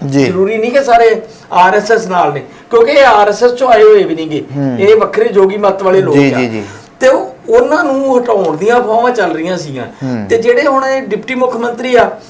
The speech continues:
Speaker 2: ਇਹ ਘੱਟ ਗਿਣਤੀਆਂ ਦੇ ਆਗੂ ਆ ਉੱਥੇ ਜਿਹੜੀਆਂ, ਤੇ ਇਹਨਾਂ ਨੂੰ ਲੱਗਦਾ ਹੈ ਕਿ ਮੇ-, ਅੱਗੇ ਪਹਿਲਾਂ ਵੀ ਜਦੋਂ ਆਦਿੱਤਿਆਨਾਥ ਨੂੰ ਬਣਨਾ ਸੀ ਨਾ,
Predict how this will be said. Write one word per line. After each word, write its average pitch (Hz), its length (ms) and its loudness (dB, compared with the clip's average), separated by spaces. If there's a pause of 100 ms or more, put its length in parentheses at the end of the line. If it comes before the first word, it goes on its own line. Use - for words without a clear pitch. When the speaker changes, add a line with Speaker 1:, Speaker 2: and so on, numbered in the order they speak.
(340)
Speaker 2:
ਇਹ 277 420 2 (480)
ਘੱਟ 220 200 0
ਗਿਣਤੀਆਂ 190 500 0
ਦੇ 226 160 4
ਆਗੂ 185 360 0
ਆ 143 60 2
ਉੱਥੇ 151 220 -8
ਜਿਹੜੀਆਂ, 156 360 -6 (800)
ਤੇ 262 80 -2
ਇਹਨਾਂ 269 360 2
ਨੂੰ 277 120 0
ਲੱਗਦਾ 240 320 4
ਹੈ 254 60 -2
ਕਿ 254 100 -2
ਮੇ-, 220 280 -6
ਅੱਗੇ 196 220 0
ਪਹਿਲਾਂ 247 320 0
ਵੀ 294 80 2
ਜਦੋਂ 262 180 0
ਆਦਿੱਤਿਆਨਾਥ 226 580 2
ਨੂੰ 233 120 -4
ਬਣਨਾ 208 280 2
ਸੀ 226 120 -4
ਨਾ, 254 220 -4